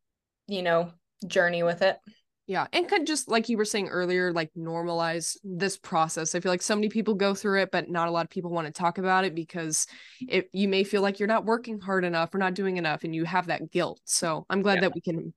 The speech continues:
Speaker 2: provide this for people.
Speaker 1: Yeah, absolutely. For anybody listening, I mean, just keep working at it. You'll get there. Well,
Speaker 2: <laughs>
Speaker 1: maybe we'll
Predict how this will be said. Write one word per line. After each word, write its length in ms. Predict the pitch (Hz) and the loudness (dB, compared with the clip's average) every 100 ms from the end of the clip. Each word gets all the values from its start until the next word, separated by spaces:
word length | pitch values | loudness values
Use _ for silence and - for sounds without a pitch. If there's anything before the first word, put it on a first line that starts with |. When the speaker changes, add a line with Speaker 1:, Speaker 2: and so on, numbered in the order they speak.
| _ | _
Speaker 2:
provide 360 | 196 165 147 | -2 0 -2
this 160 | - 147 | -2 -4
for 120 | - | -6
people. 520 | 151 160 147 127 170 - _ _ _ _ _ - | -4 -6 -6 -6 -6 -10 _ _ _ _ _ 0
Speaker 1:
Yeah, 220 | 151 - _ | 0 0 _
absolutely. 520 | - 214 - 180 160 165 | -2 -2 0 2 4 6
For 160 | 202 | 6
anybody 360 | 208 220 214 202 | 6 6 4 6
listening, 420 | 202 208 208 180 | 4 2 -6 -4
I 40 | 170 | -4
mean, 200 | 160 151 | -4 -6
just 260 | 170 - _ _ _ | -8 -10 _ _ _
keep 220 | - 214 190 | -8 2 4
working 260 | 175 170 | 4 2
at 240 | 156 160 - | 0 0 0
it. 80 | _ _ _ _ - - | _ _ _ _ -18 -6
You'll 100 | 185 | 0
get 220 | 165 156 | 0 6
there. 280 | 160 165 170 - | 6 6 -2 -2
Well, 200 | 190 170 | 2 2
Speaker 2:
<laughs> 140 | 160 | 2
Speaker 1:
maybe 240 | 190 190 | 2 0
we'll 80 | 165 | 0